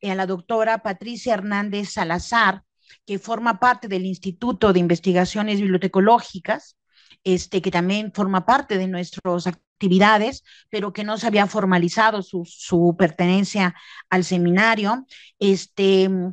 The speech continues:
también está en línea Catherine Dumont, que también ella está trabajando mucho toda la cuestión también del envejecimiento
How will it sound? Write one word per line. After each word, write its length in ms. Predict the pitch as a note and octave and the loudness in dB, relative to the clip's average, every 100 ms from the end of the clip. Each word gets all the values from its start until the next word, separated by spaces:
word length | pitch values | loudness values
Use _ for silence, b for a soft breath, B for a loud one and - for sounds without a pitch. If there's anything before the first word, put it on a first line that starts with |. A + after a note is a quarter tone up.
| - _ | -12 _
también 340 | G#3 A3+ B3 | -6 -4 -4
está 460 | C4 - C4 C4 C#4+ | -4 -2 0 2 0
en 180 | G#3 G3+ | -4 -4
línea 480 | A3+ D4+ C#4 G#3+ G#3+ | -2 -2 -2 -2 -2
Catherine 520 | G#3 G3 G#3 G#3 A#3 | -2 -4 -6 -10 -8
Dumont, 640 | G#3 G#3 G#3 G#3 F#3 F#3 - _ b b b | -6 -2 2 2 0 -4 -12 _ b b b
que 140 | G#3 | -4
también 580 | F#3 G3 F#3+ G3 G#3+ A3+ | 0 0 0 0 -2 -4
ella 500 | A3 G#3+ G3 A3+ A3+ - | -6 -4 0 0 0 -2
está 260 | G3 G#3 | -6 -4
trabajando 540 | G3 C4+ - G#3+ G3+ F#3+ | -2 0 0 -2 -2 -2
mucho 440 | G3+ D#4 D4+ F#3+ | 2 2 0 -4
toda 200 | G#3 G#3 | -2 -2
la 140 | G#3 | -2
cuestión 440 | G3 G3 - G#3+ G#3+ | -6 -8 -8 -12 -6
también 540 | G3 F#3+ G3 G3 G#3 B B B | -2 2 2 2 0 B B B
del 180 | F3+ F#3+ | 2 4
envejecimiento 1300 | F3+ F3 E3+ F3 F#3 F#3 G3+ G#3+ G3 G#3+ G#3 G#3 F#3+ | 4 0 -2 -6 -4 -2 -2 -4 -6 -4 -2 -4 -6